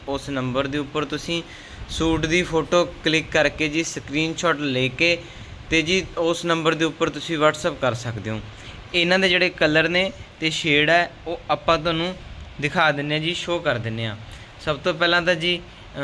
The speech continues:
ਅ, ਇਹ ਵਾਲਾ ਪੀਸ ਆਪਾਂ ਤੁਹਾਨੂੰ ਦਿਖਾ ਰਹੇ ਹਾਂ ਜੀ, ਮਹਿਰੂਨ ਕਲਰ ਦਾ ਇਹ ਪੀਸ ਹੈ ਜੀ। ਇਹਦੀ ਬਲੈਕ ਸ਼ੇਡ ਹੈ ਜੀ, ਹਲਕੀ, ਅ, ਬਲੈਕ ਸ਼ੇਡ ਇਹ ਦੇ ਰਿਹਾ ਜੀ। ਤੇ ਬਹੁਤ ਹੀ ਪਿਆਰਾ ਇਹਦਾ ਜੀ ਸਟੱਫ ਆ।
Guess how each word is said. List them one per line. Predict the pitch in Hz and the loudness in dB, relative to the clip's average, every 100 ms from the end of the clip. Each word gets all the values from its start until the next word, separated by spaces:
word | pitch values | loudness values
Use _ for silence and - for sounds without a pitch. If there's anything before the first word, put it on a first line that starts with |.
| 143 | -4
ਅ, | - | 2
ਇਹ | 165 | 2
ਵਾਲਾ | 160 165 | 6 4
ਪੀਸ | 160 156 151 160 | 4 2 -2 -2
ਆਪਾਂ | - 151 | -2 -2
ਤੁਹਾਨੂੰ | 156 160 | 0 -2
ਦਿਖਾ | 147 143 156 | -2 0 2
ਰਹੇ | 135 | 2
ਹਾਂ | 143 | 2
ਜੀ, | 156 160 131 - - - - - - - - - 131 | 0 -2 -4 -14 -18 -18 -18 -18 -20 -20 -20 -10 0
ਮਹਿਰੂਨ | 139 156 151 156 160 | 2 2 2 2 2
ਕਲਰ | 160 160 160 | 4 4 6
ਦਾ | 160 | 4
ਇਹ | |
ਪੀਸ | 165 143 135 - | 2 -2 -4 -2
ਹੈ | 151 | -2
ਜੀ। | 156 175 175 - - - - | -2 -4 -6 -16 -18 -12 -8
ਇਹਦੀ | 135 170 | 0 0
ਬਲੈਕ | 139 143 143 143 | 2 4 4 4
ਸ਼ੇਡ | - 156 139 | 0 0 4
ਹੈ | 143 | 4
ਜੀ, | 147 170 | 4 0
ਹਲਕੀ, | 156 139 - 175 170 143 | 0 -2 -2 0 0 0
ਅ, | 131 123 123 - - - 117 | -2 -4 -8 -14 -16 -12 -4
ਬਲੈਕ | 131 143 143 143 | 2 4 4 0
ਸ਼ੇਡ | 156 143 | 0 2
ਇਹ | 147 | 2
ਦੇ | 135 123 | 2 0
ਰਿਹਾ | 139 | 0
ਜੀ। | 139 147 156 - - - - | -2 -4 -8 -12 -18 -18 -4
ਤੇ | 143 | -2
ਬਹੁਤ | 135 143 156 165 143 | 2 6 6 6 -2
ਹੀ | 180 | -6
ਪਿਆਰਾ | 175 160 147 147 151 147 | -2 4 6 6 4 2
ਇਹਦਾ | 143 143 | -2 -4
ਜੀ | 151 160 151 | -2 -2 -2
ਸਟੱਫ | - 135 131 165 | -2 -2 -2 2
ਆ। | 165 | 2